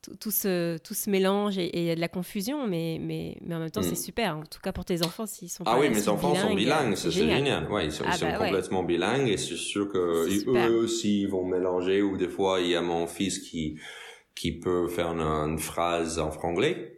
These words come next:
Speaker 2: complètement ou
Speaker 1: Mm.
Speaker 2: même ma fille. Et, ben,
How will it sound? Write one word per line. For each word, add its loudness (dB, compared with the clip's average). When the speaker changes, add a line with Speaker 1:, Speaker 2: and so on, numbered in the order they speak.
Speaker 2:
complètement -2
ou 0
Speaker 1:
Mm. -2
Speaker 2:
même -2
ma 0
fille. -2
Et, 0
ben, -2